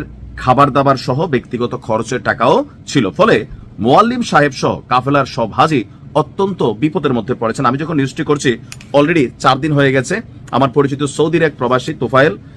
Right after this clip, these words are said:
তো আমি দেখলাম তার আইডিতে এই বিষয়টা সামনে এসেছে এবং এই ব্যক্তির ছবি সহ বেশ কিছু জিনিস এখানে আমরাও কানেক্ট করে দিলাম।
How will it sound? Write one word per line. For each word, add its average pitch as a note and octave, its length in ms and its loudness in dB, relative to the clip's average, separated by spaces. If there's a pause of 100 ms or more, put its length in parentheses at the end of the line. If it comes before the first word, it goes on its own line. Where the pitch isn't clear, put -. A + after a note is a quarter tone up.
(140)
তো B2+ 60 -2
আমি C3 100 2
দেখলাম C#3+ 300 2
তার C3 160 0
আইডিতে B2 280 2
এই C3 60 0
বিষয়টা A#2+ 400 -2 (260)
সামনে E3 280 0
এসেছে C#3 240 -2
এবং C#3+ 160 0
এই C#3 60 2
ব্যক্তির C3 300 -2
ছবি C#3 280 -2
সহ D3+ 220 0
বেশ A#2 180 -8
কিছু B2+ 200 -8
জিনিস D#3+ 300 -2 (240)
এখানে C#3+ 220 0
আমরাও D3 380 2 (340)
কানেক্ট D3 260 0
করে A#2+ 160 0
দিলাম। F2+ 260 -6